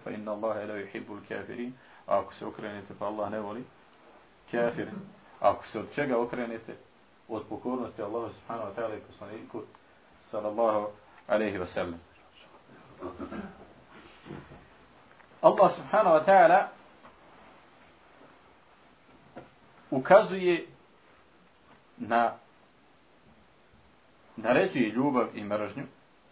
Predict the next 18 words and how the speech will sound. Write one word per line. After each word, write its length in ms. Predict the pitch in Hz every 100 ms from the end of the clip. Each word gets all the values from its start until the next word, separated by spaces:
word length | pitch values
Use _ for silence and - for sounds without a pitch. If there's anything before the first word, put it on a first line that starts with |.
| - -
i 120 | 127
ukazuje 480 | 127 180 202 165 151
da 100 | 123
je 140 | 120
to 300 | - 143 113 - - _ _ -
potrebno 520 | 170 170 139 127 113
i 100 | 113
naređeno, 600 | 117 143 135 120 113 113 - - _ -
ja 140 | 107
tako, 280 | - 123 113
ljubav 280 | 110 127 113
prema 260 | - 110 104
vjernicima, 640 | 120 123 104 - 110 101 104 - - - -
a 80 | 104
zabranjena 600 | 127 127 123 110 107 104
ljubav 320 | 117 123 104
prema 240 | 110 101
kafirima, 560 | 92 113 120 113 104